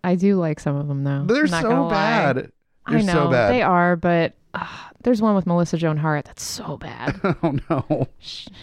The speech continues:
Speaker 1: what is it? She kidnaps, um, guy from Saved by the Bell. Extra.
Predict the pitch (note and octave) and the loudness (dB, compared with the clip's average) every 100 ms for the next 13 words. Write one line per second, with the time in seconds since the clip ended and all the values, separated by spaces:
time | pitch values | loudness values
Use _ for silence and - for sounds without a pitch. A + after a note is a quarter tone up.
0 | - A3+ G3+ E3+ E3+ F3 - - F#3+ G3+ | -12 -4 -2 0 -2 -4 -4 -6 -2 -2
1 | F#3 F3+ E3+ E3+ - - - _ _ _ | 2 2 0 -2 -10 -18 -20 _ _ _
2 | - F3 E3 D#3+ D#3+ D#3 D#3 E3 F#3 - | -4 0 2 2 2 0 0 -4 -10 -20
3 | _ - F3 E3 D#3+ D#3+ - E3 D#3 D3+ | _ -4 0 2 4 2 0 0 0 0
4 | D3 D3 D3+ _ _ _ _ - F#3 E3+ | -2 -4 -8 _ _ _ _ -2 0 2
5 | F3 D#3+ D#3+ E3 F3 _ _ _ _ _ | 0 0 0 0 -4 _ _ _ _ _
6 | _ - F3 - - F#3 F#3 | _ -4 -4 -4 -2 0 0